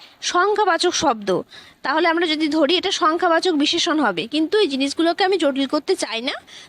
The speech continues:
তাই জন্য আমি সংক্ষেপে জিনিসগুলো আলোচনা করছি। যে শুধু এটা মনে রাখবেন, প্রথম, দ্বিতীয় এই শব্দগুলো পূরণবাচক শব্দ, কারণ এই শব্দগুলো থেকেও কোশ্চেন আসে যে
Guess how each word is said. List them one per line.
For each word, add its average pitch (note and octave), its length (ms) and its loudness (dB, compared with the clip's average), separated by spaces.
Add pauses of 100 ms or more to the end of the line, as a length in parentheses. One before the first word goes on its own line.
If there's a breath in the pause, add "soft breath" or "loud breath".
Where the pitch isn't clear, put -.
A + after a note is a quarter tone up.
তাই D4+ 180 0
জন্য G4+ 200 0
আমি A4 180 2 (260)
সংক্ষেপে F4+ 400 0
জিনিসগুলো C#4+ 520 2
আলোচনা A#3+ 340 0
করছি। D4+ 320 0 (500 loud breath)
যে D4+ 160 0 (1040)
শুধু F#4+ 240 0 (140)
এটা G4 140 -4
মনে E4+ 220 2
রাখবেন, D#4+ 340 0
প্রথম, D#4 380 0 (100)
দ্বিতীয় D4 380 0 (340 loud breath)
এই D4 160 0
শব্দগুলো C4 600 2 (160)
পূরণবাচক F4+ 720 0
শব্দ, A#3+ 300 -2 (160)
কারণ C#4 200 2
এই D#4+ 120 2
শব্দগুলো D#4+ 480 0
থেকেও F4+ 260 0
কোশ্চেন B3+ 400 0
আসে G#3+ 260 -2
যে C#4 160 -2